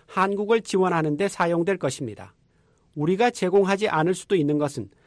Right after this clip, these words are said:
순항 미사일과 같은 장거리 정밀 타격 역량뿐이라고 생각합니다.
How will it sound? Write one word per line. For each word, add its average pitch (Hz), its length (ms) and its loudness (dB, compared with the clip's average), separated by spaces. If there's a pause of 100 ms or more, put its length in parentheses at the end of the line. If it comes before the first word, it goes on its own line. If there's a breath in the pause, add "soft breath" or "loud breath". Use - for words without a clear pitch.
(140 soft breath)
순항 226 440 0
미사일과 160 480 0
같은 139 360 -4 (280 soft breath)
장거리 175 640 0
정밀 202 400 0
타격 214 520 -4
역량뿐이라고 165 840 0
생각합니다. 123 680 -8